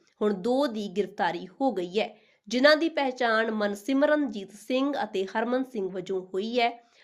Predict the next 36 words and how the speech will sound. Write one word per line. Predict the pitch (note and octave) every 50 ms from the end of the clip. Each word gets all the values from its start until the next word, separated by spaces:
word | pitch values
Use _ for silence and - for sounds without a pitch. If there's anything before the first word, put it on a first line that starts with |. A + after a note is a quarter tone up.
| _ _
ਬਾਕੀ | F#3+ F#3 B3 B3 B3 - D4+ D4+ D#4
ਦੋਸ਼ੀਆਂ | B3 A#3 A3 A3+ A3+ - A#3 A3 G#3+
ਦੀ | G3+ G#3 G3+
ਭਾਲ | G#3 - A3+ G#3+ F#3 F3+
ਦੇ | F3+ G#3
ਲਈ | G3+ G3 F#3+ G#3
ਪੁਲਿਸ | G#3 - G#3 F#3 F#3
ਦੇ | F#3 - F#3+
ਵੱਲੋਂ | F#3 F3 F3 F3+ F#3
ਛਾਪੇਮਾਰੀ | F#3+ F#3+ - C4+ B3+ - - C#4+ C4+ C4+ B3+ A3 G#3 G3+
ਕੀਤੀ | G3 - - C#4+ C#4+ G#3+ F#3+
ਜਾ | F#3 F#3+ F#3+ F#3+
ਰਹੀ | F#3 - G3 G#3 A3
ਹੈ। | F3 - - _ _ _ _ _ _ _ _
ਪੁਲਿਸ | G#3+ A3 G#3 G#3 G#3+
ਦਾ | G#3+ G#3 F#3+
ਕਹਿਣਾ | G3+ - A3 A#3 B3 C#4 C#4
ਹੈ | C4 C4 C#4 D4
ਕਿ | C#4+ D#4
ਇਹਨਾਂ | - - A#3 A#3 B3+ C#4+ D4
ਦੇ | C#4 D#4
ਕੋਲੋਂ | D4+ - - A3+ G#3+ G#3+ A3
ਸਖਤੀ | G#3+ A3 - D4+ C#4+ C#4+ - - E4 D#4+
ਦੇ | D4+ D#4+
ਨਾਲ | C4+ A3+ G3 G3+
ਪੁੱਛਗਿੱਛ | G3 - - G#3+ G#3 - F#3 F#3 F#3+ F#3+ - -
ਕੀਤੀ | - C#4+ C#4+ C#4+ A3+ G3+
ਜਾ | F3 F#3+ F#3 F#3+
ਰਹੀ | G3+ G3 G#3 G#3+ A#3
ਹੈ। | - - - _ _ _ _ _ _ -
ਹੁਣ | A#3 G#3+ A3
ਇਹਨਾਂ | A3 - A3 G#3 G#3 G3+ G3 F#3+
ਦੋਸ਼ੀਆਂ | F#3 G#3+ A3+ A3 A3 - D4+ D#4+ D#4
ਤੇ | D#4 - G3 F#3+ G3
ਬਣਦੀ | F#3 F3+ A#3+ B3 A#3+ A#3+ A#3 C#4
ਕਾਰਵਾਈ | C4+ - B3+ G#3+ F3+ F#3 G#3 G3 F3 F3+